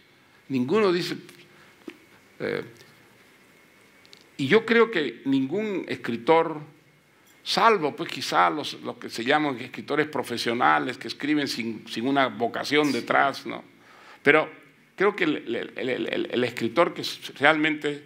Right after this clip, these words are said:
Speaker 1: se siente escritor, que ve en escribir la realización de sus deseos más profundos, eh, creo que no sabe por qué hay ciertos temas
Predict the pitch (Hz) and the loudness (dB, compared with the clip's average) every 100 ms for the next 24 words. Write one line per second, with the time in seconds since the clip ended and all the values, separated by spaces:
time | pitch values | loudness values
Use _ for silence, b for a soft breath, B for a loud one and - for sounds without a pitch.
0 | - - 107 - 160 139 127 117 104 156 | -18 -8 -2 2 2 0 -6 -8 -4 0
1 | 156 131 117 - - 135 147 139 117 113 | 0 -2 -8 -10 0 2 4 0 -2 -6
2 | 107 104 101 B B B 113 - 110 113 | -8 -8 -10 B B B -6 -4 -2 4
3 | 147 143 123 107 104 - - _ _ - | 4 4 0 -4 -8 -16 -20 _ _ -8
4 | 120 117 113 113 110 - 151 143 120 110 | 2 2 2 -6 -6 2 2 2 -4 -8
5 | - 101 - - B B B _ 104 - | -8 -14 -16 -20 B B B _ -4 4
6 | 143 139 113 127 - 117 - 151 139 110 | 4 4 -2 -6 -4 -4 2 2 2 0
7 | 110 101 101 98 - B B B B B | -4 -6 -6 -8 -12 B B B B B
8 | - 196 226 160 175 185 - 233 202 - | 2 2 4 2 2 0 0 2 0 0
9 | 123 117 175 185 - 185 190 - 147 - | -6 -2 0 0 0 -2 -2 -6 -4 -2
10 | 175 175 170 | 0 0 -2